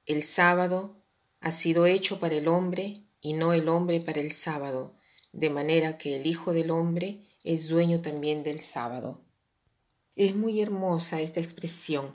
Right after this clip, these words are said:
El sábado ha sido hecho para el hombre y no el hombre para el sábado. Para nosotros los cristianos, el domingo ha estado hecho para nosotros y no nosotros para el domingo. ¿Qué cosa quiere decir esto? Que prácticamente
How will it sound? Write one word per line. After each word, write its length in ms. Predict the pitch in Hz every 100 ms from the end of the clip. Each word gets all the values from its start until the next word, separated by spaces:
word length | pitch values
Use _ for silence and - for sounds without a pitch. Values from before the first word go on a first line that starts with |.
| - - - - -
El 200 | - 175
sábado 720 | 170 214 208 220 214 226 233
ha 100 | -
sido 340 | 175 202 175 170
hecho 300 | 170 170 175
para 160 | 160
el 120 | 151 151
hombre 480 | 165 175 180 185 -
y 120 | 160
no 180 | 160 165
el 120 | 160
hombre 300 | 165 170 170
para 220 | 165 156
el 100 | 147
sábado. 560 | - 147 135 131 131 - _ _ _ - - - _ _
Para 200 | 180 185
nosotros 480 | 190 190 226 220 220
los 140 | 208
cristianos, 840 | - 170 - 175 165 170 180 202 -
el 140 | 160
domingo 760 | 160 160 175 175 170 175 202 202
ha 100 | 170
estado 460 | 165 - 156 156
hecho 280 | 156 160 170
para 200 | 165 156
nosotros 680 | 151 156 - 156 - 170 170
y 80 | -
no 160 | 156 156
nosotros 580 | 156 - 165 165 160 -
para 180 | 151
el 120 | 143 139
domingo. 560 | 147 175 151 - 170 - - - - -
¿Qué 140 | - 160
cosa 260 | 196 196
quiere 240 | 196 185 170
decir 360 | 160 - 147
esto? 360 | 143 143 - 127
Que 120 | -
prácticamente 1120 | 165 165 165 196 165 156 156 156 - 180 208